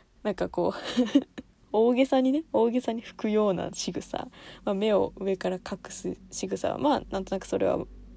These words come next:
できるじゃん。かっこよくね。それで、小指からこう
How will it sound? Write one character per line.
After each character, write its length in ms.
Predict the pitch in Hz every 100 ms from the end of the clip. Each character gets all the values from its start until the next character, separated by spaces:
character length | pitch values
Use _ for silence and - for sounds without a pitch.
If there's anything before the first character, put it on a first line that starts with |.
| -
で 140 | 190
き 120 | 180
る 100 | 175
じ 80 | 185
ゃ 20 |
ん。 20 | - -
か 140 | -
っ 40 | 180
こ 120 | -
よ 60 | -
く 120 | 214
ね。 80 | 262 - - - - - -
そ 60 |
れ 40 | 220
で、 240 | 254 - - - -
小 160 | -
指 280 | 220 226 226
か 160 | - 226
ら 120 | 214
こ 440 | - 196 190
う 40 | 202